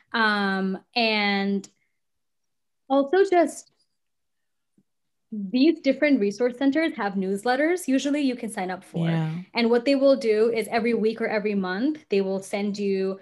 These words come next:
Speaker 1: different opportunities around campus that you other might, otherwise might not hear about, especially if your campus is really large and, like, there's, like, lots of different things going on. And so I would hear about, like, research opportunities or,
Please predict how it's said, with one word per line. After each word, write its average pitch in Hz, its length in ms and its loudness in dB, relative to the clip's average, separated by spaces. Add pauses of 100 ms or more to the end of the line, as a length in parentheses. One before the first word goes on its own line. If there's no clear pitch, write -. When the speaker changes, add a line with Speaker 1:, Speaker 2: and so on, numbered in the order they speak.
(140)
Speaker 1:
different 247 280 2
opportunities 226 640 -4
around 190 260 -4
campus 302 680 -4 (260)
that 233 120 4
you 233 140 2
other 226 260 2
might, 202 300 -4 (100)
otherwise 240 480 4
might 202 240 -2
not 196 180 -4
hear 269 280 2
about, 180 500 -4 (240)
especially 240 400 0
if 226 60 -2
your 214 100 0
campus 202 380 -8
is 196 140 -4
really 190 180 -2
large 180 400 -4
and, 180 100 -6
like, 170 140 -12
there's, 180 260 -8 (800)
like, 233 220 -4
lots 214 220 0
of 220 60 -2
different 208 260 -4
things 202 200 -6
going 175 260 -8
on. 175 280 -10 (240)
And 240 160 0
so 247 80 2
I 233 160 0
would 233 140 2
hear 247 260 2
about, 226 240 0
like, 262 180 -2
research 320 340 4
opportunities 196 760 -4
or, 202 200 -2